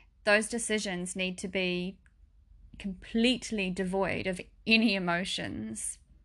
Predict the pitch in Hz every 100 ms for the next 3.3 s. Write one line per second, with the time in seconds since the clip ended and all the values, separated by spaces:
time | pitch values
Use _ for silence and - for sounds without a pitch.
0 | _ _ 320 370 254 277 294 233 285 294
1 | 311 311 - 220 226 214 196 196 185 180
2 | 190 185 185 - 165 247 - - - 180
3 | 175 175